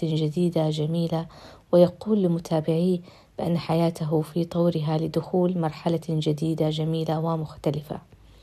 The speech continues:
لم يكن يعرف عبد الملك السنباني أن هناك من سيحرمه من هذه الحياة،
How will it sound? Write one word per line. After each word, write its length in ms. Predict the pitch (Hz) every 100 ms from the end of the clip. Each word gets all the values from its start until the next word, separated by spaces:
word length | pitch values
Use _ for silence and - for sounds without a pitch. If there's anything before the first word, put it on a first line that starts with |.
| -
لم 100 | 220
يكن 320 | 233 240 226 208
يعرف 460 | 202 175 165 -
عبد 180 | 165 160
الملك 460 | 165 165 165 160 165
السنباني 720 | - 165 156 156 160 165 156
أن 120 | 156
هناك 420 | 151 165 165 165
من 160 | 160 160
سيحرمه 720 | - 160 156 - 170 165 156
من 160 | 156 151
هذه 300 | 160 151 156
الحياة، 460 | - 160 160 151